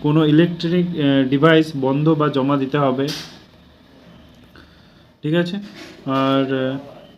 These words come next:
তোমাদের ইনভিজিলেটর এর নির্দেশ মেনে চলতে হবে। নির্দেশ না মানলে বাতিল হতে পারে। ঠিক আছে, ছোট ওয়াটার বটল কাছে রাখতে পারো।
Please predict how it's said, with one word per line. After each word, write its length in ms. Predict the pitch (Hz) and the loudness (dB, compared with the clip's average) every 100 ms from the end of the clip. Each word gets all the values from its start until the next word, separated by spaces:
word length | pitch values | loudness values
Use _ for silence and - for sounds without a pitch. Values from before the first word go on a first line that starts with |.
| _ _ _ _ _ _ - - - - - - | _ _ _ _ _ _ -20 -20 -20 -20 -20 -10
তোমাদের 480 | 151 143 143 151 151 151 - - - - - - | -6 -2 0 2 2 -2 -14 -20 -20 -20 -18 -2
ইনভিজিলেটর 680 | 156 160 185 190 180 185 180 180 - | 0 2 4 4 4 2 2 -2 -2
এর 140 | 156 | 0
নির্দেশ 520 | 143 147 139 160 175 147 | 2 0 2 2 2 -2
মেনে 240 | 135 143 | -2 0
চলতে 320 | 151 147 151 | 0 0 0
হবে। 300 | 135 131 139 156 - - - - - _ _ _ | -2 -2 -2 -6 -16 -20 -20 -20 -20 _ _ _
নির্দেশ 380 | 147 156 175 175 | 0 2 2 0
না 160 | 160 147 | 0 0
মানলে 220 | 151 151 | 0 0
বাতিল 300 | 135 135 151 | -2 -2 -2
হতে 180 | 147 135 | 0 0
পারে। 260 | 139 135 151 - - - - | 0 -2 -6 -16 -20 -20 -6
ঠিক 120 | 156 | -2
আছে, 240 | 170 175 190 - - _ _ - - - - - | -2 -2 -8 -12 -20 _ _ -20 -20 -20 -20 -6
ছোট 220 | - 156 | 0 2
ওয়াটার 360 | 170 156 160 165 | 6 6 6 4
বটল 300 | 160 156 160 | 2 2 -2
কাছে 260 | 156 147 151 | -2 0 0
রাখতে 280 | 147 - | 0 -2
পারো। 300 | 147 139 143 | -2 0 -2